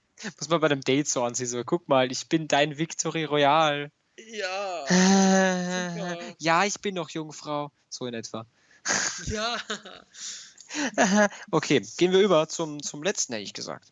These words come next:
Speaker 2: Na gut.
Speaker 1: Zum allerletzten.
Speaker 2: Na schön.
Speaker 1: Ähm, ja, also dann, dann mach ich gleich den ersten, ich mach den ersten Schritt. <laughs> Ja, ich bin so nervös.
Speaker 2: <laughs>
Speaker 1: Um Gottes Willen.
Speaker 2: Alles
Speaker 1: Ähm,
Speaker 2: klar.
Speaker 1: dadurch, dass mir, also um's, um's kurz zu fassen, ähm,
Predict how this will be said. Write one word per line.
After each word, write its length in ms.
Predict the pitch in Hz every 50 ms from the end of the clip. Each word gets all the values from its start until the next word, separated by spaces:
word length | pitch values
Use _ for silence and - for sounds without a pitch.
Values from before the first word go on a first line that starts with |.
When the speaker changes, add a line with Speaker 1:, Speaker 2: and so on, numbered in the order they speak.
| _
Speaker 2:
Na 200 | - 196 202 202
gut. 180 | 156 143 139 139
Speaker 1:
Zum 180 | 139 139 - -
allerletzten. 720 | - - 123 120 123 123 123 - - - - - - 127 _ _ - - _
Speaker 2:
Na 120 | 269 285
schön. 300 | 262 - - - 160 160 160 - - - - - - - - _ _ _ _ _ _ _ -
Speaker 1:
Ähm, 760 | 165 160 160 165 170 175 185 196 202 214 226 233 233 226 214 _ _ _ _ -
ja, 240 | 226 214 143 107 -
also 400 | - 139 135 131 139 143 135 131 _
dann, 240 | - 143 139 139 143 -
dann 140 | 139 139 135
mach 80 | 139 143
ich 120 | 143 -
gleich 160 | - 147 139
den 100 | - 147
ersten, 340 | 139 139 131 - - 139 143 - 139 - -
ich 140 | 160 -
mach 120 | - - -
den 120 | - 170
ersten 300 | - - - - - 240
Schritt. 280 | 233 - - - 392 202
<laughs> 80 | 196 - - - - - 523 494 453 466 494 480 453 - 480
Ja, 80 | 466 453 440 440
ich 100 | 392 -
bin 100 | 494 494
so 100 | - 453
nervös. 840 | 440 539 440 427 415 392 403 415 403 381 381 392 415 - - - 440 392 392 - - 359 359 339 311 226 - -
Speaker 2:
<laughs> 0 |
Speaker 1:
Um 140 | 202 147 123
Gottes 360 | - 120 107 107 101 - -
Willen. 120 | 107 107 107 - - - - -
Speaker 2:
Alles 240 | 147 131 127 123 123
Speaker 1:
Ähm, 60 | 127
Speaker 2:
klar. 200 | 131 131 180 185 - -
Speaker 1:
dadurch, 220 | 170 190 208 -
dass 160 | 220 196 -
mir, 100 | 196 202 175
also 200 | 147 143 156 151
um's, 280 | - - 147 143 135 156
um's 180 | 160 139 -
kurz 160 | - 175 165
zu 100 | - 185
fassen, 360 | - 185 180 160 - 180 175 -
ähm, 640 | - 143 143 139 139 139 139 143 143 143 143 143 -